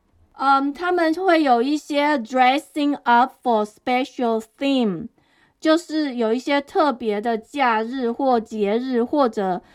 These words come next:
非假日或节日，但是经过老师的允许，像我们前面提到这个dress code，经过老师的允许的话，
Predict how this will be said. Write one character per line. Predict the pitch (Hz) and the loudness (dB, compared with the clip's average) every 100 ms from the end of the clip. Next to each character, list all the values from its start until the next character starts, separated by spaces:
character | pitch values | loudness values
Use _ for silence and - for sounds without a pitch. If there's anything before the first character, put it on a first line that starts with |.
| _ - | _ -2
非 | 294 294 | 2 2
假 | 254 294 254 | 2 2 2
日 | 254 262 | 0 -2
或 | 262 240 | 0 0
节 | - 202 | 0 -4
日， | 208 262 | -2 -4
但 | 262 262 247 | 0 0 0
是 | - 247 214 208 _ _ _ | -4 -2 -2 -4 _ _ _
经 | - 311 | 0 2
过 | 320 302 | 6 6
老 | 226 202 | 6 2
师 | - 269 | -2 0
的 | 254 | 2
允 | 214 208 233 | 2 0 -2
许， | - 185 - _ | -2 -6 -6 _
像 | - 302 | -2 2
我 | |
们 | 254 233 240 | 4 2 0
前 | - | 0
面 | 247 285 | 2 2
提 | 247 220 | 0 -4
到 | 220 247 220 | 0 2 2
这 | 214 285 | 2 -2
个 | 269 247 | 0 0
dress | 233 277 277 - - | 2 2 2 0 -4
code， | 294 233 185 _ _ _ | 0 2 0 _ _ _
经 | - 302 | -2 4
过 | 330 294 | 6 6
老 | 202 | 4
师 | 220 285 | 0 0
的 | 269 | 2
允 | 233 226 | 2 0
许 | 247 202 | -2 -6
的 | 202 208 | -4 -4
话， | - 285 247 - | 2 2 2 0